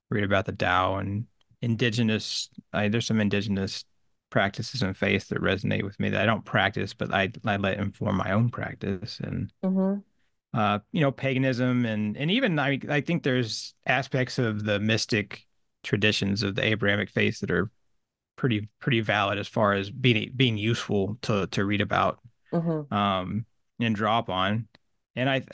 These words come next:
Speaker 1: I can, I think we're all saying very similar things.
Speaker 2: Yeah.
Speaker 1: Uh, and that to me is the oneness, 'cause we're, there's all these different spiritual constructs and there's all these different faiths
Speaker 2: Mm-hmm.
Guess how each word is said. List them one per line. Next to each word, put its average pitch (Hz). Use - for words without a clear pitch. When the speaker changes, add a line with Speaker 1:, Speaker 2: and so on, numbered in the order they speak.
Speaker 1:
I 131
can, 131
I 131
think 156
we're 135
all 131
saying 123
very 113
similar 110
things. 110
Speaker 2:
Yeah. 143
Speaker 1:
Uh, 104
and 131
that 143
to 117
me 139
is 151
the 120
oneness, 101
'cause 131
we're, 120
there's 127
all 135
these 139
different 123
spiritual 139
constructs 101
and 113
there's 98
all 110
these 117
different 110
faiths -
Speaker 2:
Mm-hmm. 147